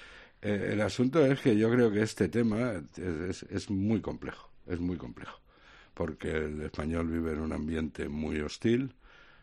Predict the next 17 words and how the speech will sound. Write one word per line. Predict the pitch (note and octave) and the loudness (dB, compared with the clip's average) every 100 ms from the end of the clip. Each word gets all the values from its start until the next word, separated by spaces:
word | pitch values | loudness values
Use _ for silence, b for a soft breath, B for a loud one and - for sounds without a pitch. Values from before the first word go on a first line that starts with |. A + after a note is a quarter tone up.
| b | b
donde | D2 D2 C#2+ D2 D2 D2 | -6 -6 -4 -4 -4 -4
habitualmente | D2 D2+ D#2 D#2+ D#2 E2 D#2+ D#2 D2 | -4 -4 -2 0 0 -2 -2 -4 -2
no | D#2+ E2 | -2 -2
aparece | D#2+ D#2+ E2 - D#2+ D#2 | -2 -2 -4 -4 -4 -4
nunca | E2+ E2+ - D#2 D2+ D2 D2+ b b b b b b - | -2 -4 -4 -6 -4 -6 -8 b b b b b b -6
en | E2+ D#2+ D#2+ D2+ D#2+ | -4 -4 -4 -4 -2
la | F2 D#2+ E2 | -2 -2 -2
televisión | D#2+ E2+ E2 F2+ D#2 | -2 -4 -2 -4 -2
pública, | G2 F#2 F#2 G2+ G#2 | 0 0 0 -2 -2
salvo | - E2+ F2 - | 0 0 0 0
cuando | D#2+ D#2+ D#2+ D#2+ D#2+ D#2 D#2 D#2 D2+ C2 | 0 0 2 2 2 2 0 -2 -6 -6
es | E2 E2 D#2 - - | -4 -4 -4 -10 -8
una | F2+ D#2 | -4 -2
desgracia | D#2 D2 D#2 D#2+ - D#2+ | 0 -2 0 -2 -2 -4
lo | D2+ | -2
que | C#2 | -4
acontece. | D2 D2 - - - | -6 -6 -10 -14 -18